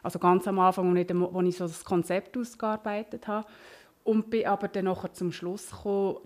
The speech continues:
dass ich gleich auch dahinter muss stehen, oder? Und das Ganze muss transparent sein und ökologisch.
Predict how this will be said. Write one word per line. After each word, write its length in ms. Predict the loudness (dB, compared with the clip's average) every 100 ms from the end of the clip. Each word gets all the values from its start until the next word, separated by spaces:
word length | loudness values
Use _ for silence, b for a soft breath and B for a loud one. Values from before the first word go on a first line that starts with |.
| -6
dass 200 | -6 -6
ich 140 | -6
gleich 300 | -2 -2 0
auch 180 | 0 0
dahinter 420 | 0 -2 -2 -2
muss 200 | -4 -6
stehen, 240 | -4 2
oder? 400 | 4 4 2 0
Und 180 | 0 -2
das 100 | -2
Ganze 320 | -2 0 -2 -2
muss 120 | -4
transparent 800 | 0 0 0 0 2 2 2 -2
sein 360 | -6 -4 -2 0
und 160 | -2
ökologisch. 880 | -4 -6 -2 0 0 0 -2 -4 -10